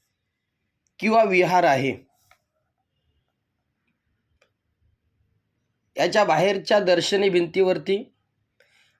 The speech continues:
आपल्याला अनेक बौद्ध मूर्त्या कोरलेल्या दिसतात. आतमध्ये प्रवेश केल्यानंतर आपल्याला दोन्ही बाजूला ओसऱ्या किंवा पडव्या दिसतात.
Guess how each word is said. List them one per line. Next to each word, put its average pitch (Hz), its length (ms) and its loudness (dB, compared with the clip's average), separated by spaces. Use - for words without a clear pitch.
आपल्याला 196 500 2
अनेक 202 420 0
बौद्ध 175 440 0
मूर्त्या 190 500 2
कोरलेल्या 165 480 0
दिसतात. 139 420 -4
आतमध्ये 202 480 0
प्रवेश 202 400 -2
केल्यानंतर 185 600 0
आपल्याला 190 400 2
दोन्ही 180 300 2
बाजूला 180 540 2
ओसऱ्या 190 480 0
किंवा 190 200 2
पडव्या 170 380 0
दिसतात. 151 400 -6